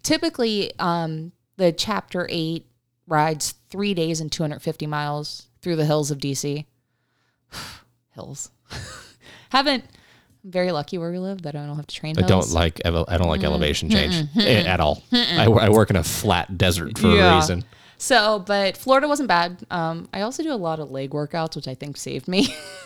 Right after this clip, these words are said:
Speaker 1: So very lucky there. But we'll see what happens. Um, but they, with riding in Florida, they add an extra day and an extra hundred miles.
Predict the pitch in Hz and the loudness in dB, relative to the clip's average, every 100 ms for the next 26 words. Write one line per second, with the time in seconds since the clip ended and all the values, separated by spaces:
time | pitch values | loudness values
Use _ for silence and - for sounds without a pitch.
0 | - - - - 208 180 170 170 - 185 | -14 -8 -6 4 6 6 4 2 -4 0
1 | 175 165 156 156 147 151 147 - - - | 2 0 -2 -4 -4 -4 -4 -10 -20 -20
2 | - 202 202 285 320 294 240 247 196 170 | -6 -4 0 0 -2 -2 -4 -6 -6 -6
3 | 165 160 160 165 170 190 180 170 - 180 | -6 -6 -6 -6 -6 -2 -2 -4 -8 -10
4 | 180 - 180 180 180 - 165 160 160 151 | -8 0 2 2 -2 -2 -2 0 0 0
5 | 151 151 - - 160 147 147 143 143 139 | -2 -4 -6 -6 -4 -2 -4 -6 -8 -8
6 | - 143 139 139 160 139 139 139 135 135 | -8 -8 -8 -8 -6 -4 -4 -4 -4 -8
7 | 139 - | -10 -12